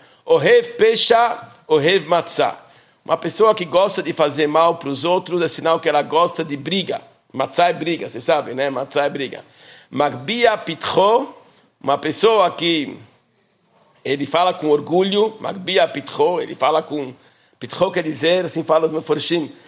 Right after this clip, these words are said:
é a boca, a porta da boca. Uma pessoa que fala alto e fala assim com toda a segurança, mevakesh shever, ele vai, vai ter problemas. Falam os meforshim que, eh, eh, que,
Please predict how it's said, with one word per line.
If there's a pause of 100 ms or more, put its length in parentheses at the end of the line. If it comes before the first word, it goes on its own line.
(140)
é
a
boca,
a
porta
da
boca.
Uma
pessoa
que
fala
alto
e
fala
assim
com
toda
a
segurança, (480)
mevakesh
shever,
ele
vai,
vai
ter
problemas. (280)
Falam
os
meforshim
que,
eh, (140)
eh,
que,